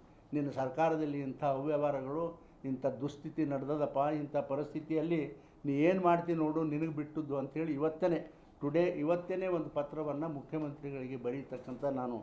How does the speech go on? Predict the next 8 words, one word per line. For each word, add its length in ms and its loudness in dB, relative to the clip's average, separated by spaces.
ಪ್ರಯಾಸ 420 6
ಮಾಡ್ತೀನಿ 640 2
ಅಂತಕ್ಕಂಥ 540 -4
ಮಾತನ್ನು 560 -2
ಹೇಳಿ, 540 2
ನಾನು 400 4
ಈ 120 0
ಏನು 440 2